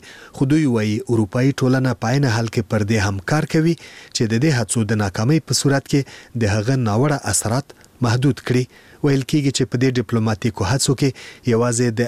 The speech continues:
اتلانتیک سمندر دواړه غاړې ښکیلې دي او ایران چې د تړون یو اړخ دی او همداراز چین او روسیا چې په شپږو پیاوړو قدرتونو کې شامل دي، پکې نشته.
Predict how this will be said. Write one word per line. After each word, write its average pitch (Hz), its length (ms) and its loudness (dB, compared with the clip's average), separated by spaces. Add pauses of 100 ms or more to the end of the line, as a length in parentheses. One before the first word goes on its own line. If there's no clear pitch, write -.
(160)
اتلانتیک 113 600 -2
سمندر 107 540 -2 (420)
دواړه 113 280 2 (100)
غاړې 120 300 0
ښکیلې 113 520 0
دي 117 100 2 (520)
او 143 100 2 (120)
ایران 147 320 0
چې 127 200 0
د 113 220 -2
تړون 123 320 2
یو 139 140 2 (180)
اړخ 113 260 -4
دی 104 220 0
او 98 60 -2 (100)
همداراز 110 500 -2 (120)
چین 156 200 2
او - 20 2 (120)
روسیا 156 320 0 (400)
چې - 80 0 (100)
په - 140 -2
شپږو 139 400 0
پیاوړو 135 400 2
قدرتونو 113 480 0
کې - 160 0
شامل 131 340 2
دي، 131 80 4 (280)
پکې 127 340 0
نشته. - 340 0